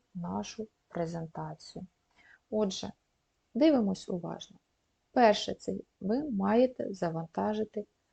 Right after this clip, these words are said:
PowerPoint. Відкриваємо. Звертаю вашу увагу, якщо ви використовуєте тло картинку, ви можете просто завантажити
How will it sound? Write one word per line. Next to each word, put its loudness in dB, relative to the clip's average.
PowerPoint. 0
Відкриваємо. -4
Звертаю 4
вашу 0
увагу, 4
якщо 4
ви 6
використовуєте 4
тло 8
картинку, 4
ви 2
можете 2
просто 2
завантажити 0